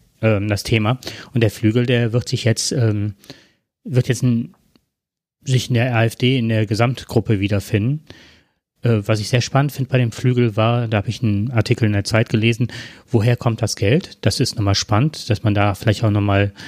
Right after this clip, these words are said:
schauen kann, was ist mit Steuern, haben die dafür die Steuern bezahlt und so weiter. Das ist halt so eine Sache, ähm, dass da zum Beispiel Großveranstaltungen waren, die plötzlich bezahlt waren von irgendwem und wenn das Geld halt, was denen fehlte, nicht da war, dann war es plötzlich da. Also da scheinen ja irgendwelche Hintermänner zu sein,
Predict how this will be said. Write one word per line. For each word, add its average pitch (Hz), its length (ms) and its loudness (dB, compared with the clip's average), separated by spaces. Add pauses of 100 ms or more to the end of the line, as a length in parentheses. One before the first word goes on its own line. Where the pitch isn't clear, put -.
(160)
schauen 113 260 0
kann, 104 320 -2
was 107 160 0
ist 107 140 -4
mit 107 100 0
Steuern, 117 400 2
haben 113 120 -2
die 110 60 2
dafür 107 200 0
die 95 80 -2
Steuern 120 500 0
bezahlt 123 400 2
und 123 140 0
so 117 160 -2
weiter. 123 320 2
Das - 240 -2
ist - 140 -6
halt 101 280 0 (260)
so - 160 0
eine 110 300 2
Sache, 139 460 2 (500)
ähm, 110 400 0 (140)
dass 113 140 0
da 104 180 2
zum - 100 -10
Beispiel 107 280 2
Großveranstaltungen 120 840 0
waren, 110 220 2
die 107 80 -2
plötzlich - 340 0
bezahlt 113 560 0
waren 131 420 0
von 123 200 0
irgendwem 127 560 0
und 113 160 0
wenn 110 100 2
das 110 160 -2
Geld 120 240 0
halt, 117 240 0 (380)
was 107 140 2
denen 110 200 0
fehlte, 120 380 0
nicht 107 200 -2
da 113 200 2
war, 123 100 2
dann 110 160 0
war 113 140 2
es 135 80 0
plötzlich - 440 -6
da. 98 200 0
Also 107 200 2
da 107 60 4
scheinen 117 280 0
ja 117 80 0
irgendwelche 107 340 -2
Hintermänner 110 480 2
zu 107 140 0
sein, 104 340 0